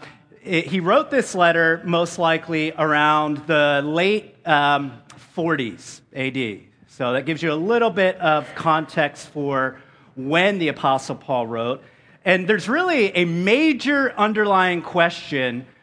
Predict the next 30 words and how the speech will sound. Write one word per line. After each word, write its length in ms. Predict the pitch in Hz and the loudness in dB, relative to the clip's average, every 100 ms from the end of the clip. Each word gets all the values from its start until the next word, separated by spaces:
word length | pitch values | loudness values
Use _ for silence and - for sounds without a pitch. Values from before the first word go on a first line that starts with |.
| _ 139 | _ 0
that, 400 | 147 156 156 - _ | 4 4 2 -16 _
uh, 160 | 160 147 | 2 2
serves 400 | - 214 208 190 | 2 0 2 2
as 140 | 180 | 0
the 80 | - | 0
backdrop 800 | 131 160 170 196 - 165 160 151 - | 0 4 4 4 0 4 4 2 0
of 300 | 151 143 123 | 0 0 -4
this 240 | 139 - | -6 -4
letter. 400 | 143 131 117 113 156 | -2 -2 -2 -6 0
And 220 | 151 151 | 0 0
the 60 | |
question 580 | 156 - 233 233 254 226 - | -6 0 0 2 -2 -2 -2
is 220 | 170 127 | -4 -4
this: 580 | 117 135 101 - - - _ _ _ _ _ _ - | -6 -6 -6 -10 -18 -18 _ _ _ _ _ _ 0
on 300 | 170 165 160 | 2 2 0
what 360 | 185 285 180 147 | 2 0 -2 -2
basis 640 | 190 196 196 156 135 - - | 0 0 -2 -4 -4 -8 -2
are 160 | 147 143 | 0 0
Gentiles 880 | 139 151 165 - 156 156 156 147 - | 0 -2 -2 0 2 2 0 -4 -8
included 640 | 143 - 151 135 131 127 135 | -10 -8 -6 -4 -4 -6 -6
in 100 | 127 | -8
the 80 | 117 | -8
church? 600 | - 120 90 _ - - | -8 -8 -10 _ -16 -4
Now, 320 | 131 127 123 - _ _ | 2 2 0 -10 _ _
a 80 | 147 | -8
Gentile 720 | 135 185 220 208 180 180 180 160 | 0 0 2 2 2 2 -2 0
is 240 | 151 143 | -2 -2
a 80 | 147 | -2
non-Jewish 800 | 139 135 151 185 156 165 208 208 | 0 2 2 0 -2 -2 -2 -4
person. 520 | 151 123 - 143 254 | -6 -4 -4 -4 -4